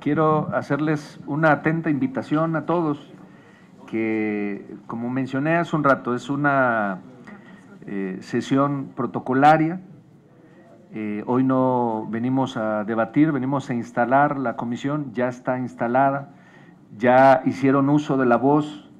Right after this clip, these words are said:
todos los grupos parlamentarios, eh, ya se fijó un posicionamiento, pero además, más allá de eso, eh, como legisladores tenemos también que respetar a nuestros otros compañeros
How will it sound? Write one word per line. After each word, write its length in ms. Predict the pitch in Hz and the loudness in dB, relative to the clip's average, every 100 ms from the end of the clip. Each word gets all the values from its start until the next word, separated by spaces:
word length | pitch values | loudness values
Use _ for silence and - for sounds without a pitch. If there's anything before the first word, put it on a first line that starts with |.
| - - | -20 -4
todos 240 | 131 135 | 0 0
los 160 | 123 - | 0 -2
grupos 380 | 135 - 120 - | -4 -4 -8 -6
parlamentarios, 1120 | 113 113 113 113 107 139 147 147 143 - - - - - - - - - - - | -4 -4 -4 -4 4 4 6 2 -2 -16 -20 -20 -20 -20 -20 -18 -18 -18 -20 -8
eh, 480 | 110 107 107 104 104 | -4 -2 0 -2 -2
ya 500 | 123 127 135 131 123 - | 4 6 8 8 4 0
se 180 | - | -6
fijó 260 | - 120 139 | -6 -2 0
un 140 | 139 | 0
posicionamiento, 1080 | 135 127 120 139 131 139 151 147 139 139 - - - - | 0 0 0 0 2 4 4 2 2 -2 -4 -12 -20 2
pero 220 | 147 165 | 6 8
además, 600 | 165 165 180 175 175 - - - - - - - | 8 6 6 6 4 -8 -20 -20 -20 -20 -20 -18
más 260 | - 131 147 | -4 -2 0
allá 260 | 139 143 139 | 0 2 2
de 120 | 135 | 0
eso, 220 | - - - - - - - - - - - - | -2 -12 -18 -20 -20 -20 -20 -20 -20 -20 -20 -14
eh, 120 | 95 92 | -12 -6
como 340 | 120 117 113 | -2 0 0
legisladores 840 | 113 104 123 123 131 151 156 147 - - | 0 -2 0 2 4 4 2 -2 -12 -10
tenemos 400 | 110 127 143 139 | -6 -4 -4 -4
también 320 | 113 120 143 | -4 0 0
que 140 | 135 135 | 0 -2
respetar 720 | 135 135 104 127 135 139 - - | -2 -4 0 4 4 2 -8 -18
a 220 | - 107 104 | -8 -6 -6
nuestros 520 | 104 95 - 98 - | -6 -8 -8 -8 -6
otros 320 | 113 131 120 | -6 -6 -6
compañeros 840 | 107 98 104 120 120 117 - - | -6 -6 -4 -2 -2 -4 -8 -20